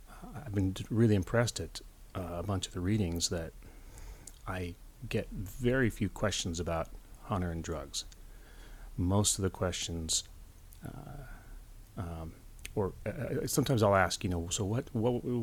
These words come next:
what's your favorite book? What do you, what is it about Hunter that you, you admire?" And, uh, it usually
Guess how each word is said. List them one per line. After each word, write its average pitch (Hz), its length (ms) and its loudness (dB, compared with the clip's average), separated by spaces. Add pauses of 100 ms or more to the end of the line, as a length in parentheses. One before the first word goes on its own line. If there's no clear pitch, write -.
(280)
what's - 160 0
your 131 80 -2
favorite 123 240 4
book? 78 220 0
What 92 100 -2
do 92 60 0
you, 90 200 0 (440)
what 110 160 2
is 104 100 4
it 98 40 4
about 92 220 2
Hunter 87 220 0
that 82 100 -2
you, 82 220 -6 (100)
you 90 100 -4
admire?" 76 300 -4 (840)
And, 87 400 2 (380)
uh, 85 300 -6
it - 200 -4
usually 92 560 4